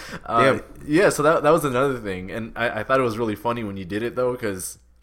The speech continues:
Speaker 1: so, if you remember, there was two tables, like, one
Speaker 2: Right.
Speaker 1: that was, like, a folding table, like a, you know, those white tables that you have at a cookout or whatever.
Speaker 2: Yeah, those regular tables.
Speaker 1: Yeah, and the other one was, like, a wooden table that had, like, the one leg in the middle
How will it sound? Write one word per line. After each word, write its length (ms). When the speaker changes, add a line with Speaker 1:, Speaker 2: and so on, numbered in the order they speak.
Speaker 1:
so, 420
if 100
you 60
remember, 240
there 100
was 120
two 200
tables, 460
like, 140
one 240
Speaker 2:
Right. 80
Speaker 1:
that 120
was, 120
like, 120
a 40
folding 400
table, 480
like 180
a, 300
you 120
know, 120
those 200
white 220
tables 300
that 120
you 100
have 240
at 120
a 60
cookout 380
or 60
whatever. 280
Speaker 2:
Yeah, 100
those 160
regular 360
tables. 340
Speaker 1:
Yeah, 380
and 140
the 80
other 140
one 160
was, 140
like, 100
a 60
wooden 320
table 560
that 160
had, 220
like, 180
the 80
one 480
leg 280
in 80
the 60
middle 480